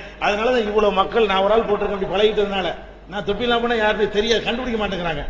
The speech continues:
இப்படி பல ஒண்ணு செய்யறாங்க, தொப்பியோட போனா தான் "ஓ நீங்களான்னு" கேட்கறாங்க. அப்படியே ஒரு மனிதனுடைய அப்படி பழகிட்டதுனால அது ஒரு அடையாளம் மாதிரி போயிடுது. அதனால தானே தவிர இஸ்லாத்துக்கும் தொப்பிக்கு எந்த விதமான சம்பந்தமும் கிடையாது.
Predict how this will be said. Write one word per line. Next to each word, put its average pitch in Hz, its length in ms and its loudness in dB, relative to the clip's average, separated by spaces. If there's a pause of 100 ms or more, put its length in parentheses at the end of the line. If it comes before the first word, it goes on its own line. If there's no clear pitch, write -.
(200)
இப்படி 208 220 -6
பல 208 200 2
ஒண்ணு 240 360 4
செய்யறாங்க, 214 360 0
தொப்பியோட 240 380 2
போனா 220 240 0
தான் 262 200 4 (200)
"ஓ 240 200 2
நீங்களான்னு" 233 400 2
கேட்கறாங்க. 202 440 0 (320)
அப்படியே 269 400 -4
ஒரு 254 160 4
மனிதனுடைய 226 580 6 (460)
அப்படி 214 260 -4
பழகிட்டதுனால 233 720 6
அது 247 120 10
ஒரு 233 180 8
அடையாளம் 254 360 8
மாதிரி 247 140 6
போயிடுது. 160 280 2 (240)
அதனால 226 380 2
தானே 202 200 2
தவிர 170 260 2 (560)
இஸ்லாத்துக்கும் 262 800 2
தொப்பிக்கு 226 320 0
எந்த 208 100 0
விதமான 196 380 0
சம்பந்தமும் 185 500 -6
கிடையாது. 170 360 0